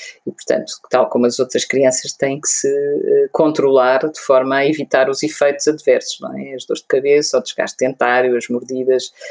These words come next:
eh, nas bochechas, eh, as dores faciais,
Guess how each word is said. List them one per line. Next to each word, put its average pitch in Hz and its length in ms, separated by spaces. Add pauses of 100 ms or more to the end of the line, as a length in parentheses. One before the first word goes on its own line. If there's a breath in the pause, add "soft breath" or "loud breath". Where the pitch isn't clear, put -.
(180 loud breath)
eh, 131 300
nas 131 220
bochechas, 127 920
eh, 131 460
as 127 120
dores 123 220
faciais, 127 760